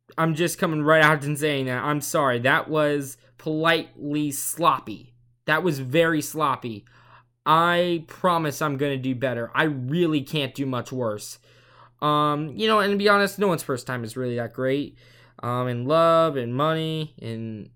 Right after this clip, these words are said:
in power. Nah, it's not. No one's first time is great. But luck-, luckily, sometimes life gives you second chances. Or in my case, let, life let me live an extra four days to do another podcast. So,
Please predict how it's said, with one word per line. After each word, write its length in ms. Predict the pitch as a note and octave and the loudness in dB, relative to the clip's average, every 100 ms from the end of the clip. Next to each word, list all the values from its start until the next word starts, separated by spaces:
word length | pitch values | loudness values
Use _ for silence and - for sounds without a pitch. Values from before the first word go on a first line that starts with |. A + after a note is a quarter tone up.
| _ _ - | _ _ -14
in 160 | A#2 | -12
power. 560 | G2+ - D3 D#3 D#3+ D#3+ | -10 -4 -2 0 -2 -4
Nah, 280 | F4+ F4 D#3 | -6 -4 -4
it's 120 | D#3 | -6
not. 340 | G#3 E3+ - - | -4 -4 -6 -8
No 80 | G#3 | -6
one's 160 | D3 | -6
first 240 | C#3+ C3+ - | -6 -6 -6
time 160 | C#3 | -8
is 100 | A#2+ | -8
great. 560 | - B2+ C#3 F#3 - - _ _ _ _ _ _ _ _ | -8 -4 -2 -4 -10 -18 _ _ _ _ _ _ _ _
But 140 | B2 | -8
luck-, 400 | C3 F3 G#3 - | -2 0 0 -2
luckily, 540 | G3 G#3+ A3+ A3 G3+ F3 | 2 2 2 0 -2 -4
sometimes 440 | G3+ F#3+ F#3+ E3+ | -2 0 -2 0
life 220 | F3 E3+ | -2 -2
gives 200 | E3 D#3+ | -4 -6
you 60 | D#3 | -2
second 300 | E3+ D3+ D3+ | -2 -2 -4
chances. 580 | E3+ D3+ D3 A#2+ A2 - - - - - - | -4 -4 -4 -8 -10 -14 -20 -20 -20 -12 0
Or 220 | E3+ E3 | 4 4
in 80 | E3 | 4
my 180 | F3+ | 2
case, 460 | E3 E3+ D#3 D3 - | 0 -2 -2 -2 -2
let, 300 | D#3+ D3+ - _ - | 0 0 -4 _ -8
life 400 | C3+ E3 D#3+ D#3+ | 0 2 2 0
let 160 | D#3+ | -2
me 100 | D#3 | -2
live 320 | C#3+ D#3 D3+ | 0 2 2
an 80 | D3 | 0
extra 460 | C#3 - D3+ C3 A#2+ - | -6 -8 -4 -4 -4 -8
four 240 | - D#3 C#3+ | -2 0 0
days 600 | C#3+ C3+ B2+ A#2 - - | 2 0 -2 -6 -12 -14
to 140 | - B2 | -12 -8
do 180 | B2+ B2+ | -6 -4
another 400 | B2 B2 A2 G#2 | -4 -4 -6 -10
podcast. 520 | - C3+ C3 A#2+ A2+ - | -4 -4 -2 -8 -10 -12
So, 420 | - A2 A2 | -10 -10 -10